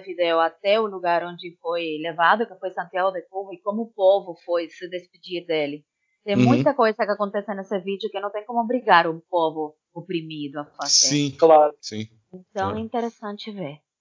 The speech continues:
Speaker 3: Muito
Speaker 2: É, poxa, muito obrigado, Maylin. É, eu vou encerrar aqui com, primeiro, um, um agradecimento, mais uma vez, não vou cansar de, de agradecer.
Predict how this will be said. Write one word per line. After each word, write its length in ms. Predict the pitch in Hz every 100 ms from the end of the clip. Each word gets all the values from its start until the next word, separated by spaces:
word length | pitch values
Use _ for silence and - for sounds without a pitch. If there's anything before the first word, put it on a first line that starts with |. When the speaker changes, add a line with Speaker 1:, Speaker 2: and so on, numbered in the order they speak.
| _ _ _ _ - _ -
Speaker 3:
Muito 200 | 143 175
Speaker 2:
É, 80 | 117
poxa, 320 | 139 127 123
muito 320 | 110 131 143
obrigado, 440 | 143 135 131 131
Maylin. 440 | 120 123 120 123 107
É, 560 | 120 117 117 110 104 101
eu 80 | 113
vou 100 | 139
encerrar 380 | 160 170 135 143
aqui 320 | - - 156
com, 560 | 156 151 147 135 120 110
primeiro, 340 | 139 139 160
um, 320 | 170 151 117 104 _ _ _ _ -
um 240 | 113 117
agradecimento, 880 | 127 123 120 123 - 123 131 139 127
mais 340 | 123 156 139
uma 180 | 131 117
vez, 160 | 113 139
não 120 | 123
vou 160 | 123
cansar 340 | 127 117 - 120
de, 340 | 117 101 104 _
de 100 | 101
agradecer. 720 | 107 113 107 104 - 139 147